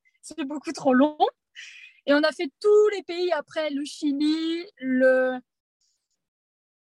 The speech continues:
la Bolivie, la Colombie. À chaque fois, c'est un mois, un mois, un mois. Euh, donc là, c'est de la rando à mort. Euh, dans des pays d'ailleurs où, petit aparté, parce que quand on est végétarien, on ne mange rien. <laughs>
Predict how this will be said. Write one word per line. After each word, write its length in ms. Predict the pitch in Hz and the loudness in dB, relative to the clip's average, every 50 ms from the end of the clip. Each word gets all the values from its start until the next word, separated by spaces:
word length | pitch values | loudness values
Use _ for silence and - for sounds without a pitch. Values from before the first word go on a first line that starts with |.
| _ _ - - - | _ _ -20 -10 -2
la 140 | 285 269 269 | 0 0 2
Bolivie, 480 | 233 311 320 311 311 294 285 311 339 | 2 0 2 4 4 4 2 2 2
la 140 | 330 311 285 | 2 2 0
Colombie. 440 | - 294 277 277 277 269 247 294 339 | 0 0 0 2 2 2 2 0 -2
À 60 | 339 | -2
chaque 180 | - - 277 - | -4 -8 -8 -4
fois, 120 | 349 349 | -4 -4
c'est 180 | - - - - | -4 -6 -12 -8
un 140 | - 302 311 320 | -4 -4 -4 -2
mois, 200 | 320 330 330 320 | 0 0 0 2
un 100 | 311 294 | 0 -2
mois, 200 | 302 302 302 285 | -2 -2 -2 -2
un 80 | 262 | -2
mois. 360 | 247 254 269 277 285 311 381 - - _ _ - | -2 -2 -2 0 0 -2 -2 -4 -6 _ _ -12
Euh, 180 | 269 262 262 | -10 -8 -8
donc 260 | 240 196 269 269 - - | -8 -8 -10 -10 -6 -6
là, 100 | 311 311 | -6 -6
c'est 320 | - - - 269 240 214 - 220 | -6 -6 -8 -8 -8 -8 -6 -2
de 60 | 269 | -2
la 80 | 320 320 | 0 0
rando 440 | 320 320 302 269 262 269 277 - _ _ _ | 0 0 -2 0 0 0 -2 -2 _ _ _
à 100 | 247 247 | -8 -8
mort. 340 | 233 226 233 240 262 339 - - _ _ _ _ _ _ _ _ _ _ _ _ _ - | -6 -4 -4 -4 -4 -4 -6 -12 _ _ _ _ _ _ _ _ _ _ _ _ _ -2
Euh, 680 | 262 262 262 254 254 254 247 247 247 247 240 240 233 226 | -2 0 2 0 0 0 0 0 0 0 -2 -4 -6 -2
dans 160 | 208 311 330 | 0 2 2
des 120 | 294 339 269 | 2 0 -2
pays 260 | - 320 311 330 294 | -2 -2 -2 -2 0
d'ailleurs 380 | - 285 277 262 294 311 - | 0 0 2 2 0 -2 -2
où, 60 | 277 240 | -4 -8
petit 300 | - 311 277 349 285 - | -8 -10 -10 -6 -2 -2
aparté, 460 | 311 262 302 302 - - - 359 349 | -2 0 0 -4 -4 -2 -4 -4 -2
parce 180 | 254 269 254 - | -2 -4 -4 -4
que 60 | 277 | -6
quand 180 | 262 285 269 285 | -6 -6 -4 -2
on 60 | 285 | 0
est 80 | 277 | 0
végétarien, 720 | 269 277 277 254 302 - 302 294 294 294 294 285 302 311 311 - | 0 0 -2 -4 -4 -2 -2 -2 -2 -2 -4 -2 -2 -2 -4 -2
on 100 | - 277 | 0 4
ne 140 | 277 269 277 | 4 4 4
mange 400 | 269 262 285 285 294 277 254 - _ _ - - - - - | 4 2 0 0 -4 -6 -8 -16 _ _ -16 -14 -14 -8 -2
rien. 240 | 311 294 294 294 349 494 - - - - | 0 4 4 4 4 2 0 -8 -6 -2
<laughs> 280 | - 294 269 - 311 - | 0 0 0 -2 -6 -10